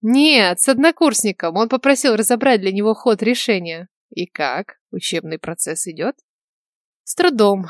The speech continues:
Честно говоря, для меня загадка, как он поступил сюда». «Думаю, сосредоточиться ему мешает твоя грудь». Тут же бросаю взгляд на лицо Юджина и вижу к моему огорчению, что действительно засранец пялится на мой бюст,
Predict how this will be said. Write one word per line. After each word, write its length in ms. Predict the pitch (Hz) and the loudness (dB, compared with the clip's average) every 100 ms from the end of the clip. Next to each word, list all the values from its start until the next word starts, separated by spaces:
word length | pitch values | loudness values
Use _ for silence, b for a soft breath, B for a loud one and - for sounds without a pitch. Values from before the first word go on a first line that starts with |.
| B | B
Честно 420 | - - 311 311 269 | -6 0 0 2 0
говоря, 420 | 226 233 233 254 | 2 2 4 4
для 140 | 302 | 2
меня 260 | 240 226 226 | 0 2 2
загадка, 580 | 226 285 294 233 - 190 | 4 2 2 0 -2 -6
как 260 | - 180 | -4 -4
он 140 | 185 180 | -4 -6
поступил 520 | 202 - 262 - 180 | -4 -4 -4 -4 -4
сюда». 460 | - 185 170 131 190 _ _ _ | -2 -6 -4 -6 -6 _ _ _
«Думаю, 440 | 208 185 196 190 196 | -8 -2 -2 -2 -4
сосредоточиться 960 | - - 196 185 185 185 202 - - | -6 -6 -4 0 0 0 -4 -4 -4
ему 200 | 269 262 | -2 -2
мешает 480 | 254 247 - 240 240 | -4 -4 0 -2 -2
твоя 360 | - 180 170 190 | -4 -2 0 0
грудь». 500 | 196 180 160 - _ _ _ | -2 -4 -8 -14 _ _ _
Тут 200 | 247 277 | -2 0
же 120 | 233 | -2
бросаю 440 | 208 226 247 269 226 | 2 2 4 2 2
взгляд 420 | 202 226 247 240 | 0 2 2 2
на 60 | |
лицо 320 | 214 220 - 226 | 0 0 2 0
Юджина 580 | 196 269 247 262 226 | 2 0 2 0 2
и 60 | 214 | 2
вижу 320 | 196 254 233 | 2 0 0
к 100 | - | -2
моему 300 | 202 202 233 | -2 2 4
огорчению, 640 | 247 208 202 - 247 269 262 | 4 2 0 0 2 2 -2
что 180 | - | -2
действительно 800 | 208 240 - 226 220 240 240 254 | -2 -2 0 -2 0 -2 0 0
засранец 720 | 233 240 - 226 196 196 240 | 2 2 4 4 4 2 -2
пялится 560 | - 233 214 262 269 262 | -2 -2 0 -2 0 0
на 120 | 208 | 0
мой 200 | 196 233 | 2 2
бюст, 360 | 190 190 226 | 2 2 2